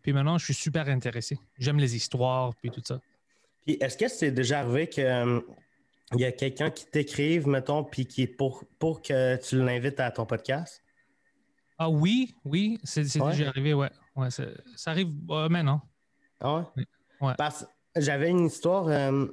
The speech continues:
Speaker 2: que j'ai contée dans un autre podcast, mais je voulais te la raconter. Euh, à un moment donné, j'étais en live avec Yann Terriot.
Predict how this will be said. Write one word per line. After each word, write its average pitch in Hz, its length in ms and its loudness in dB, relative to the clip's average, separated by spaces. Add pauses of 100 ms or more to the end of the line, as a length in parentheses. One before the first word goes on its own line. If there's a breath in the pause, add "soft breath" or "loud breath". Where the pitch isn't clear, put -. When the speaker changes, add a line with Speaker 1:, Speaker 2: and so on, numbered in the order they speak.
(320)
Speaker 2:
que 147 160 2
j'ai 131 140 0
contée 135 280 0
dans 170 100 0
un 139 160 0
autre 147 100 -4
podcast, 156 400 -2
mais 135 80 2
je 107 60 -8
voulais 143 140 0
te - 60 -4
la 151 100 2
raconter. 135 540 -2 (460 loud breath)
Euh, 135 260 2 (480)
à - 80 0
un - 20 2
moment 147 140 2
donné, 175 160 2
j'étais 196 180 -4
en 135 200 2
live 151 440 2
avec 123 360 -2
Yann 139 240 0
Terriot. 139 520 0